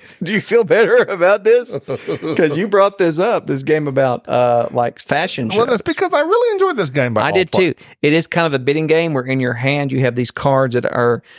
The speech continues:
Speaker 1: indicative, like New York, Paris, and other places, and you're laying out cards bidding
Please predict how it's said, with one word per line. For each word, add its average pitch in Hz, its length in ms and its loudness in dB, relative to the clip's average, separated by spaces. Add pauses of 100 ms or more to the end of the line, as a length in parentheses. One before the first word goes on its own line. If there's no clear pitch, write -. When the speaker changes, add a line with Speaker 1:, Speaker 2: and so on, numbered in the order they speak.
(200)
Speaker 1:
indicative, 123 460 2
like 117 180 0
New 127 140 0
York, 127 280 0
Paris, 127 420 0
and 123 80 -4
other 120 180 0
places, 123 420 -2
and 123 180 0
you're 123 180 0
laying 135 280 0
out 127 160 -6
cards 123 360 0
bidding 131 580 0